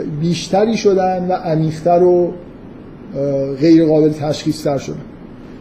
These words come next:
راه حلش هم اینه که واژگان رو بتونیم اصلاح بکنیم، یعنی یا جمله،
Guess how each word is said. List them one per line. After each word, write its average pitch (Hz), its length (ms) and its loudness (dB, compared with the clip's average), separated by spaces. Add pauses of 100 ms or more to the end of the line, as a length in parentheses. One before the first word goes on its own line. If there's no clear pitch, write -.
(1120)
راه 170 280 4
حلش 190 320 2
هم 170 100 0
اینه 165 160 -2
که 151 300 2 (260)
واژگان 147 520 2
رو 156 80 -2 (260)
بتونیم 156 400 0
اصلاح 143 400 -2
بکنیم، 123 340 -8 (440)
یعنی 147 240 -4 (180)
یا 156 360 2
جمله، 160 340 2